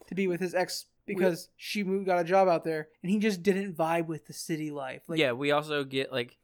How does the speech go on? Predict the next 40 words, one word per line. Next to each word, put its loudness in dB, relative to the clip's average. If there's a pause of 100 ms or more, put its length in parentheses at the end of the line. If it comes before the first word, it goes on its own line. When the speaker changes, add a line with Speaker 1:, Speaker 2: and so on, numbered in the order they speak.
Speaker 2:
the -6
fact -4
that -4
Phoebe -4
and -6
Laurie -2
seem -6
a -2
bit -4
weirded -4
out, 0
the -6
fact -4
that -8
Missus -10
McGraw -2
is -10
moving -4
to -12
California. -6 (160)
Speaker 1:
Mm-hmm. -4 (360)
There's 2
this -2
whole, 0 (220)
"Oh, 6
why 6
would 4
you 2
wanna 2
be 0
anywhere 0
except -4
a -2
small -4
town? -6
Small 2
towns -2
are -10
the -4
best." -2